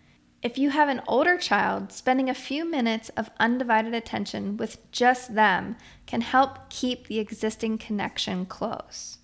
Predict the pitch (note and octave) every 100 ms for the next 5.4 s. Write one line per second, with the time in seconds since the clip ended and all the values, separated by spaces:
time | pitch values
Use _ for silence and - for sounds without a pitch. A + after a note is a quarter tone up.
0 | _ _ _ _ _ _ _ B3 D#4 D#4+
1 | F4+ C4 A3+ - A3 G#3+ G#3 A3+ A3+ A#3+
2 | D#4 D#4+ E4 C4+ A#3 A#3 G#3+ G#3+ A3 G3+
3 | - A3 G3 G#3+ G#3+ B3 A#3+ A3 G#3+ -
4 | G#3+ G#3 - A3 G#3+ F#3+ F3+ - - _
5 | - B3 A#3+